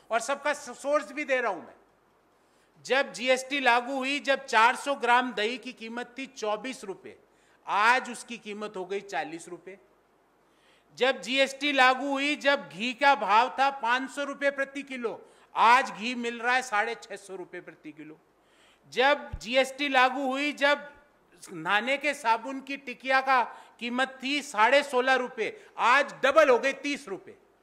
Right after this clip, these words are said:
डिटर्जेंट की कीमत थी साठ रुपए प्रति किलो, आज है सौ रुपए प्रति किलो। कॉटन शर्ट जो रेडीमेड, जो हम, आप जैसे लोग, हम जैसे लोग पहनते हैं, उसकी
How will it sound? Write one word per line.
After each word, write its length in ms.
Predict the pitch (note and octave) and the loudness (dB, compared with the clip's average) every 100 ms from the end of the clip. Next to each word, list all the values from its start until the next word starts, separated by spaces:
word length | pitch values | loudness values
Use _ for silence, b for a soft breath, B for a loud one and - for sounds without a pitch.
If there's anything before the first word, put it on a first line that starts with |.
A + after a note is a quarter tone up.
| b b b b b _ | b b b b b _
डिटर्जेंट 680 | A#3 A#3+ C#4 C#4+ D4+ D4 D4 | -6 2 4 6 4 2 0
की 160 | D4+ | 0
कीमत 540 | D4+ - C4+ C4+ C#4+ C#4 | -2 -4 -6 -2 -2 -2
थी 100 | D4 | -6
साठ 420 | - A#3+ C4 C#4 | -2 2 2 2
रुपए 240 | C4+ B3+ C#4+ | -4 -4 -2
प्रति 300 | C4+ C#4 C#4+ | -2 -6 -6
किलो, 300 | C4+ C#4 D4 | -6 0 2
आज 420 | - G#3+ C4 C4+ | 4 4 4 2
है 80 | C4+ | -2
सौ 340 | - - C#4 | -4 -4 -2
रुपए 260 | C4+ G3+ A3+ | -2 -4 -8
प्रति 300 | G3 - D#3 | -8 -12 -14
किलो। 340 | C3 G#2 - _ b b b b | -18 -18 -20 _ b b b b
कॉटन 460 | - A3 A#3+ C#4+ D4 | 2 2 4 2 0
शर्ट 480 | D4 C4 C#4 C#4+ - | -4 2 2 2 -2
जो 140 | C#4+ | -2
रेडीमेड, 640 | A#3+ A#3 A#3+ C4+ C#4 C#4+ | 0 0 -4 -4 -2 -2
जो 500 | A3 C#4+ C4 - - _ | -2 -2 -2 -4 -20 _
हम, 400 | G3+ C4 C4+ C4+ - | 0 2 0 -6 -4
आप 260 | G3+ C4 - | 0 0 2
जैसे 300 | C4 C4 C4 | -4 0 -2
लोग, 300 | A#3+ C4 C4+ | 2 2 2
हम 220 | A3+ B3+ | 0 -2
जैसे 300 | B3+ C4 C4 | -2 -2 -2
लोग 300 | B3+ C4 C4 | -2 -2 0
पहनते 360 | A3+ A#3+ A#3+ C4+ | 0 0 0 0
हैं, 420 | B3+ C#4 - - | 2 0 -6 -16
उसकी 720 | A#3 A#3+ - C#4+ D4+ A#3+ - | -12 -12 -4 0 2 0 -6